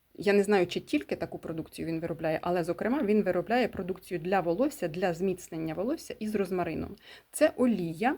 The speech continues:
яку слід наносити на шкіру голови та й на волосся, і нібито, не знаю, чи на волосся, це я збрехала, на шкіру голови, і нібито стимулює ріст. Я наносила, м,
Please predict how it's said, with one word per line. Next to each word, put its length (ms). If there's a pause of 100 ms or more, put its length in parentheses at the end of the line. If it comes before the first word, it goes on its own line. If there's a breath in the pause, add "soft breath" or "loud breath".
(380 loud breath)
яку 260
слід 320
наносити 540
на 180
шкіру 380
голови 520 (180)
та 80
й 80
на 100
волосся, 520 (480 loud breath)
і 140
нібито, 840 (320)
не 80
знаю, 240
чи 120
на 60
волосся, 340
це 120
я 60
збрехала, 420
на 80
шкіру 280
голови, 280
і 160
нібито 400
стимулює 680
ріст. 460 (520 loud breath)
Я 240
наносила, 1080 (480 soft breath)
м, 840